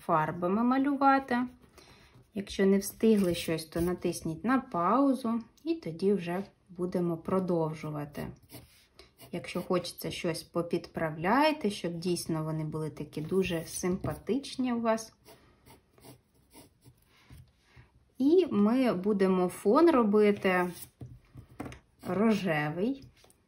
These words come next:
але не за допомогою рожевої фарби, а за допомогою червоної. Беру великий пензлик і спочатку покладу багатенько білої фарби. У нас доволі багато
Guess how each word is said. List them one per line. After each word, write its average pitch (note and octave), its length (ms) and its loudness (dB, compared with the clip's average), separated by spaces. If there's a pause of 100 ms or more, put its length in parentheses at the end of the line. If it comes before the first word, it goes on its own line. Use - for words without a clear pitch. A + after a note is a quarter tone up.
(340)
але F#3+ 460 4
не F#3+ 320 2
за F3 100 -4
допомогою A3+ 680 2
рожевої F3+ 580 2
фарби, D#3+ 580 -2 (100)
а C#4 360 0
за F3 80 -2
допомогою G3+ 540 0
червоної. E3+ 760 -4 (840)
Беру A3 260 6
великий F#3+ 520 6
пензлик C#4+ 600 4
і E4+ 140 2
спочатку G#3+ 840 0
покладу F#3 760 0
багатенько G3 800 2
білої E3+ 540 2
фарби. A3+ 560 2
У E3+ 60 2
нас E3+ 380 0 (380)
доволі E3 480 0 (120)
багато F#3 600 -2